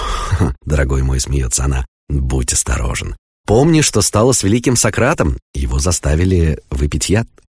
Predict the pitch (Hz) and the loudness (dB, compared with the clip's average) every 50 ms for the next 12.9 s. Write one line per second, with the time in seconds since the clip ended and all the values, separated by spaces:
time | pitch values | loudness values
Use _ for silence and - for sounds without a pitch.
0 | _ _ _ _ _ _ _ _ _ _ - - 135 139 131 117 - 139 139 151 | _ _ _ _ _ _ _ _ _ _ 0 2 2 4 4 4 4 4 4 4
1 | 151 107 90 76 - - - 101 98 87 85 73 - 87 82 80 80 85 80 80 | 4 4 2 2 0 0 2 2 2 2 2 0 0 0 2 2 2 2 2 2
2 | 71 67 64 62 58 55 - - _ _ _ - - - - 65 73 - - 73 | 0 0 -2 -4 -6 -6 -10 -12 _ _ _ -8 -8 -6 -4 -4 -2 -2 0 0
3 | 69 67 67 67 65 67 76 87 92 85 76 71 67 - - - 87 78 76 76 | 0 0 0 0 0 2 2 2 2 2 0 0 -2 -2 -2 0 0 2 2 2
4 | 69 - - - 67 67 65 64 - 69 67 65 - 73 71 69 76 76 73 73 | 2 0 0 0 0 0 -2 -2 -2 -2 -2 0 0 0 0 2 2 2 2 2
5 | 76 76 76 76 - - 107 104 101 87 78 73 69 69 76 - - 92 - - | 2 2 2 2 2 2 2 2 2 2 2 2 2 2 0 0 2 2 2 2
6 | - 117 117 101 - - 71 65 - _ _ _ - - 87 82 76 69 95 98 | 2 2 2 2 0 -2 -2 -4 -8 _ _ _ -4 -2 0 0 2 2 2 2
7 | 110 92 95 90 85 87 85 85 87 92 101 104 92 98 80 - 95 95 85 92 | 2 2 2 2 2 2 4 4 4 4 4 4 2 2 2 2 2 2 2 2
8 | 87 71 65 64 62 58 - - 65 62 60 60 58 55 57 - 67 69 69 71 | 2 2 2 0 0 0 0 0 0 0 0 0 0 -2 -2 -2 0 0 2 2
9 | 71 69 64 60 - - 64 65 69 67 65 64 71 85 92 123 120 85 - - | 2 2 0 0 -2 -2 0 0 2 2 0 2 2 2 2 2 2 0 -2 0
10 | - 98 117 120 107 - - - - 110 92 85 73 117 113 98 - - 62 - | 0 2 2 4 4 2 2 0 0 0 -2 0 0 2 0 0 0 -2 -2 0
11 | 71 69 65 - 69 62 78 107 107 98 87 67 62 57 58 60 64 73 95 95 | 0 -2 0 0 0 2 2 2 4 4 2 0 -2 -4 -4 -2 -2 0 0 0
12 | - - - - - - - - - - - 90 87 - - - - | 0 -2 -4 -6 -6 -6 -6 -4 -4 -4 -4 -4 -8 -6 -6 -8 -10